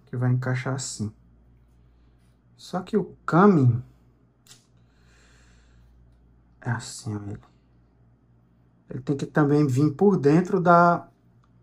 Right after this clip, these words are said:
da calça do chino. Ficar bonitão assim, ó. Aí eu vou colocar depois.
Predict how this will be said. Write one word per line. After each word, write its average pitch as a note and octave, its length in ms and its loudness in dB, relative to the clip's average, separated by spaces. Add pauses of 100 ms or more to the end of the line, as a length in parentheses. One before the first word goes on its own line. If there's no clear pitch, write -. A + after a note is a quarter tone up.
(260)
da C#3+ 160 -2
calça A2+ 420 0
do A#2+ 140 -4
chino. G#2+ 540 -4 (640)
Ficar - 200 -10
bonitão B2 540 0
assim, G#2+ 340 -8
ó. G2 60 -10 (1900)
Aí B2 140 -2
eu A#2 60 2
vou A#2+ 120 -2
colocar B2+ 320 2
depois. A2+ 760 -2